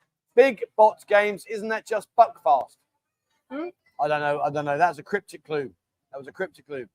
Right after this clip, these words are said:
Speaker 1: Uh, question for Beer. What perfume would you like from Duty Free? He's in the airport. He'll buy you some perfume. What would you like?
Speaker 2: A-, any, any.
Speaker 1: Any?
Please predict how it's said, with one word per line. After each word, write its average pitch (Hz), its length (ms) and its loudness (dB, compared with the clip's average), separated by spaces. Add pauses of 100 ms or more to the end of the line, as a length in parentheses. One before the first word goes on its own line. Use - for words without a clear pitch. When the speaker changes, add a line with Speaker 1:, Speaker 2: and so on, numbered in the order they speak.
(460)
Speaker 1:
Uh, 185 240 2
question 262 400 0
for 247 80 -4
Beer. 254 320 0 (580)
What 240 340 2
perfume 165 640 -4
would 180 180 -2
you 180 80 -4
like 190 240 2
from 165 160 -16
Duty 190 520 -14
Free? 156 300 -8
He's 143 180 -10
in 208 100 -6
the 190 120 0
airport. 170 440 0 (160)
He'll 165 120 -8
buy 165 220 -2
you 160 80 -8
some 147 160 -20
perfume. 151 340 -8
What 170 140 -14
would 170 120 -20
you 156 80 -14
like? 120 220 -8
Speaker 2:
A-, 254 140 -4 (100)
any, 285 200 -6 (140)
any. 254 380 -8 (380)
Speaker 1:
Any? 208 440 -4